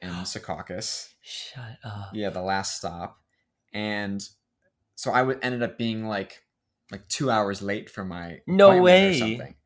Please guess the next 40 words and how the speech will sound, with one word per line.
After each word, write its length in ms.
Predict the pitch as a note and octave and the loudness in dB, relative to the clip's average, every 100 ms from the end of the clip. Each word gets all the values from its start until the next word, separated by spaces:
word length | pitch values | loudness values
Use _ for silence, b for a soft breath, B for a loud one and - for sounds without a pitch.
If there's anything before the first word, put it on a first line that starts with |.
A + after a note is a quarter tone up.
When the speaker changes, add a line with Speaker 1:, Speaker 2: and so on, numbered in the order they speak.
| _ _ _ | _ _ _
Speaker 1:
Yeah. 260 | G#2 F#2+ - - _ _ _ | -6 -4 -6 -16 _ _ _
And 140 | A2 G#2+ | -6 -2
so 520 | - A#2 A2 A2 - - | 2 2 2 0 -6 -6
when 200 | A#2+ B2 | -2 0
I 80 | |
showed 320 | A#2+ - A#2 C#3 | -2 -2 2 4
up, 200 | D#3+ - | 2 -2
it 140 | G#2+ | -8
was 440 | A2 G#2+ F#2+ - - _ _ - | -4 -4 -4 -6 -14 _ _ -16
the 120 | F#2 A2 | -10 -6
casting 460 | A2 G#2+ - G#2 | -2 -2 -4 -8
director's 580 | G2+ G2 - G2+ F#2 - | -4 -4 -4 -6 -6 -6
lunch 300 | A2 A#2+ - | -4 -6 -8
break. 280 | F2 - - _ _ _ _ _ _ | -14 -16 -20 _ _ _ _ _ _
So 600 | - - A2 G#2 G2 - - | -16 -6 -2 0 -2 -6 -10
I 120 | G2 | -10
said, 360 | - G2+ F#2+ F2 _ | -6 -6 -6 -8 _
"Can 120 | G2+ | -12
I 80 | E2+ | -12
come 220 | - G2 | -8 -6
in?" 280 | D3 A#2 - - _ - | -4 -6 -8 -16 _ -18
And 220 | F2 E2+ | -16 -14
she 300 | - F2 E2+ | -16 -14 -14
said, 260 | - F2 E2+ | -12 -14 -14
"Sure. 580 | - - B2 G#2+ G2+ - _ _ _ _ _ | -12 -6 -2 -2 -4 -8 _ _ _ _ _
We're 140 | A#2 C3 | -4 0
eating 280 | D3 B2+ A#2 | 0 0 -2
lunch, 360 | G#2+ F#2 - | -2 -4 -8
but 100 | F#2+ | -10
if 100 | F#2 | -8
you 60 | G2 | -8
don't 160 | E2+ | -8
mind," 400 | F#2 F2 D#2 - - | -8 -10 -14 -20 -14
you 120 | G2+ | -12
know. 120 | D#2+ | -12
So 140 | - G#2 | -6 -4
I 60 | A#2 | -2
just 200 | A#2+ C3 | -4 -4
was 220 | B2 b b _ F3 | -6 b b _ -4
in 340 | E3 C#3+ | -2 -2